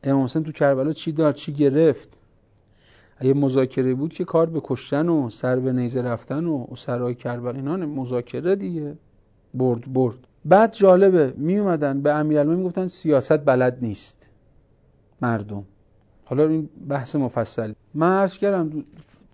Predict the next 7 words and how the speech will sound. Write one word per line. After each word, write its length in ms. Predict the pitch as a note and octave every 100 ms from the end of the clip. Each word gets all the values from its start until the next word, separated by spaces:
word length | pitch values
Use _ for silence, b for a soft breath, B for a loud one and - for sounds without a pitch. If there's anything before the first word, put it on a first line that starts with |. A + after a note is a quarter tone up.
| -
رفقای 480 | D#3 C#3+ D3+ D3 F3
ما 360 | F#3 F#3+ F#3+ - _ _ _ _ _ -
فضای 280 | D3+ C#3 F3
مجازیشون 520 | E3+ D#3 D3+ C#3+ F#3
رو 60 |
فعال 500 | F3+ E3 C#3 C#3+ F3+
کنن، 380 | F#3 C#3+ A#2 G#2